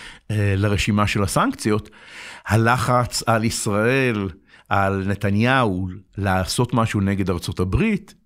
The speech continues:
יגבר. הוא לא יכול לעשות שום דבר. הלחץ יגבר על סמוטריץ' ובן גביר לעזוב את הממשלה, כי הם חברים בממשלה ש-,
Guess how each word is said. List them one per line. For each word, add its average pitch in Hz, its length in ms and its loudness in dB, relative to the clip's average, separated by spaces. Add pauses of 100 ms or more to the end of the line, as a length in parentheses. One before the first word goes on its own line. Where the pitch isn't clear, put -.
(160)
יגבר. 92 440 -2 (200)
הוא 107 100 0
לא 110 160 4
יכול 120 300 2
לעשות 107 340 0
שום 90 180 -4
דבר. 92 400 0 (460)
הלחץ 95 400 -2
יגבר 110 400 2
על 110 220 0
סמוטריץ' 110 640 -2
ובן 107 340 0
גביר 113 420 0
לעזוב 107 380 0
את 101 100 -6
הממשלה, 110 480 0 (460)
כי 98 140 -2 (240)
הם 92 200 0
חברים 95 420 -2
בממשלה 92 760 0
ש-, - 140 -8